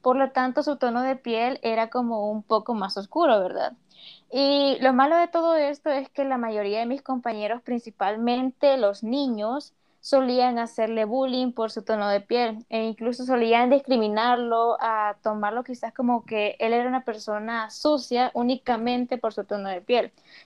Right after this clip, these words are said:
Y sabemos que eso es bastante común, ¿verdad? Que las personas que son más racistas suelen ver de esta forma a las personas que son de, de piel morena. E incluso en un momento determinado,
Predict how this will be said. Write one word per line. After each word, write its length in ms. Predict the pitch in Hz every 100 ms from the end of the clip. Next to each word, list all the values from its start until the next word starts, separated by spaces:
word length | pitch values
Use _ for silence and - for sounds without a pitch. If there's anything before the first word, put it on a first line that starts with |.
| -
Y 140 | 262
sabemos 380 | 254 247 285 294
que 180 | 285 285
eso 180 | 277 269
es 180 | 262
bastante 400 | 254 254 240 226
común, 360 | 220 220 240 214
¿verdad? 360 | 175 - 190 208
Que 560 | 220 208 208 208 - - -
las 200 | 226 208
personas 360 | 214 220 247
que 120 | 247 240
son 180 | 233
más 160 | 233 247
racistas 640 | 233 233 269 247 247 240
suelen 340 | 233 220 226 220
ver 160 | 226
de 160 | 208 214
esta 240 | 220 220
forma 440 | 220 208 220 247 233
a 40 |
las 140 | 214
personas 360 | - 202 214 220
que 140 | 220
son 320 | 214 208 208 214
de, 400 | 208 196 190 - _ _ _ -
de 160 | 240 233
piel 300 | 233 226 208
morena. 540 | 196 220 247 196 202 - _ - _ _
E 120 | 233 254
incluso 760 | 262 254 262 294 311 339 349 339
en 180 | 262 277
un 100 | 285
momento 420 | 302 285 285 285
determinado, 840 | 320 320 277 247 214 208 247 294